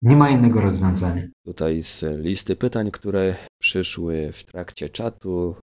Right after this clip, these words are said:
Speaker 2: lista wciąż jest bardzo długa. Kolejne pytanie od uży-, użytkownika trzy trzy trzy trzy trzy trzy. Człowieku, więcej tych trójek nie miałeś? Może inaczej, dlaczego ktoś, kto się zagubił, nie jest w jakiś uderzający sposób ostrzeżony?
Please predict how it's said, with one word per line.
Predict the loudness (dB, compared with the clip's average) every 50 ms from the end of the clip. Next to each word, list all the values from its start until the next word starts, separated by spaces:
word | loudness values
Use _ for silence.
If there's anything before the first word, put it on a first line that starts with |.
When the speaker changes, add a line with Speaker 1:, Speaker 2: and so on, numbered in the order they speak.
| _ -18
Speaker 2:
lista | -14 -12 -10 -10 -12 -12 -10 -8 -8 -8
wciąż | -8 -8 -6 -4 -4 -4 -4 -6 -6
jest | -6 -6 -6 -4
bardzo | -2 -2 -2 -2 -2 -2 -2
długa. | 0 0 0 0 0 0 0 -2 -4 -10 _ -10
Kolejne | -6 -2 0 0 0 0 0 0 0 0 0 0 -2 -4 -8 _
pytanie | -12 -6 -4 -4 -2 -2 -2
od | -2 -2
uży-, | -2 -2 0 -2 -2 -4 -8 _ -6
użytkownika | -4 -4 -4 -2 0 2 2 2 2 2 0 0 0 0 0 0 -2 -2
trzy | -4 -2 0 0 0
trzy | 0 0 0 0 0 0
trzy | 0 -2 -2 2 2 4 2 2 0
trzy | 0 0 0 0 2 2 2 2 2 2 0 -2
trzy | -2 -4 -2 -2 0 0 0 0 -2 -4
trzy. | -6 -6 -6 -4 -2 -2 -2 -2 -2 -4 -4 -8 _ _ _
Człowieku, | -16 -8 -4 -4 -2 -2 -2 -4 -4 -4 -6 -4
więcej | -2 -2 -2 -2 -2 -2 -2
tych | 0 0 -2 -2
trójek | -2 -2 0 0 0 0 -2 -2
nie | -2
miałeś? | 0 0 0 0 0 -2 -2 -4 -6 -10 -16 _ _ _ _ -6
Może | 0 2 4 4 6 6 4 4
inaczej, | 4 2 2 0 0 0 2 2 2 2 2 0 0
dlaczego | 2 2 2 2 2 2 2 2 2 0
ktoś, | 0 2 2 2 2 0
kto | 0 2 2 2
się | 4 2 2 2
zagubił, | 2 2 2 2 2 2 2 4 4 4 4
nie | 4 4 4
jest | 4 2 0 0 -2 0
w | 2
jakiś | 2 2 2 2 0 0 0
uderzający | 0 0 0 0 2 4 6 6 6 4 2 -2 -4
sposób | -4 -2 -2 -2 -2 0 -2 -2 0
ostrzeżony? | 0 -2 -2 -2 -2 0 2 2 2 2 0 0 -2 -4 -6 -8